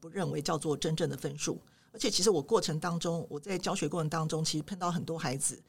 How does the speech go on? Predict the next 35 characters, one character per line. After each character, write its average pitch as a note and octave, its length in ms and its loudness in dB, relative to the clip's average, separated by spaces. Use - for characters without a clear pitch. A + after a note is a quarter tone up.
啊， E3 120 -6
他 G#3 140 0
们 G3+ 60 4
也 F#3 80 2
说 F3+ 140 0
是 E3+ 140 0
超 E3 300 0
修。 D#3+ 380 2
那 B3 160 2
超 A#3+ 240 4
修 A#3+ 140 8
的 G3+ 40 4
时 G#3 80 4
候， F#3 60 6
我 D#3+ 60 4
就 G3+ 60 0
觉 D#3 240 2
得， - 120 -4
哦， F3+ 80 -4
我 E3 40 -8
后 G#3 120 -6
来 G3 60 0
考 - 180 -2
了 C#3+ 100 -2
一 D3 60 0
下， D3 260 0
他 A#3 120 0
们 G#3 180 4
可 E3+ 120 -6
能 D3+ 140 -2
只 F3 180 2
懂 D3 180 0
得 C#3 100 -2
名 D3 240 0
词， C3+ 420 2